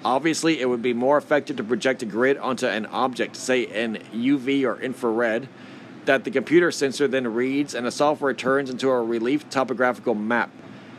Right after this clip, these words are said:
And a network of computers reading a stereoscoped area or object scan would be e-, better able to make three D with less mistakes, stray vertices,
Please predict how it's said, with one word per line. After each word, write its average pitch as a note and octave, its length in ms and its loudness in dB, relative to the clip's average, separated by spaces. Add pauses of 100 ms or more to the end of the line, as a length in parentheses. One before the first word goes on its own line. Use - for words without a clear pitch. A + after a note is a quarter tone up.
(140)
And B2+ 180 2
a A#2+ 60 0
network D3 480 0
of C3 100 -2
computers C#3 540 2
reading C3+ 340 0
a A#2 60 -2
stereoscoped C#3 800 2 (200)
area C#3+ 380 4
or G#2 100 0
object B2 420 0
scan B2+ 380 0
would A#2+ 140 -2
be A#2+ 120 0 (220)
e-, C3 200 4 (160)
better C#3 240 4
able C3+ 300 0
to B2 120 -6
make B2+ 320 0 (480)
three C3+ 320 0
D B2 340 0 (140)
with A2+ 200 -2
less C3+ 220 2
mistakes, C3 600 0
stray C3 340 2
vertices, A#2+ 640 -2